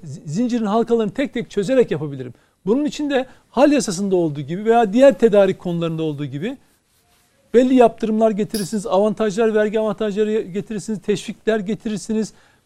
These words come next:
Belki o şöyle yapabilirsiniz. <coughs> Ee,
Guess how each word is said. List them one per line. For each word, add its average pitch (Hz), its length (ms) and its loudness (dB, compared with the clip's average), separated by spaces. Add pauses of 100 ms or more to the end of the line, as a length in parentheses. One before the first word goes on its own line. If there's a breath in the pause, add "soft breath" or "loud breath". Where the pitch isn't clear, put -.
(160)
Belki 285 500 4 (480)
o 262 160 8 (100)
şöyle 269 260 4
yapabilirsiniz. 196 680 0
<coughs> - 60 -20 (320)
Ee, 190 380 4